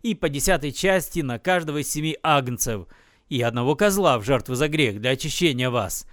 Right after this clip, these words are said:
Сверх постоянного всесожжения и хлебного приношения при нем приносите сие мне с возлиянием их.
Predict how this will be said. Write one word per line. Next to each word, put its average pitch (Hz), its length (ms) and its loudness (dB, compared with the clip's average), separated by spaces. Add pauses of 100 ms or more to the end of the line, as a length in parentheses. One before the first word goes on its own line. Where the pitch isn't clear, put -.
(220)
Сверх 170 480 0
постоянного 143 560 0
всесожжения 160 760 0
и 156 40 -4
хлебного 156 440 -4
приношения 147 640 -2
при 147 160 -2
нем 143 320 -2 (300)
приносите 151 580 0
сие 160 260 0
мне 151 280 -4
с - 80 -4
возлиянием 147 800 0
их. 147 240 -2